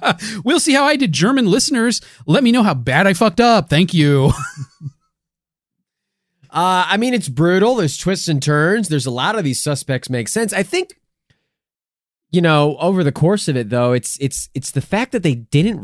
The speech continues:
Speaker 2: rob anything and they lived there that's really telling. That that's, this is not a normal robbery gone wrong. You, okay, like,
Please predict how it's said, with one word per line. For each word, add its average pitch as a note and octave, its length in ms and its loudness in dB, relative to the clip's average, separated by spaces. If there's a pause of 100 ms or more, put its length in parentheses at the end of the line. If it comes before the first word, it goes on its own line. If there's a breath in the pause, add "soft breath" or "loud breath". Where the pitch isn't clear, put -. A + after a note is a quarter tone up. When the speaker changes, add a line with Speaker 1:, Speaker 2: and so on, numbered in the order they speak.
(160)
Speaker 2:
rob C3 480 2
anything F#2 520 -4
and G2+ 80 -2
they G#2+ 120 -2
lived A#2+ 460 -4
there F#2 280 -6
that's F2+ 240 -10
really B2 440 -2
telling. G2 360 -8
That F#2+ 140 -12
that's, A2 220 -12
this D3+ 200 -6
is D3+ 180 -2
not C3 380 0
a C#3+ 80 -6
normal B2+ 460 -2
robbery A#2+ 460 0
gone A2 260 -2
wrong. G#2 400 -2 (580)
You, D#4 320 -2 (420)
okay, B2+ 440 0
like, D#3+ 340 -2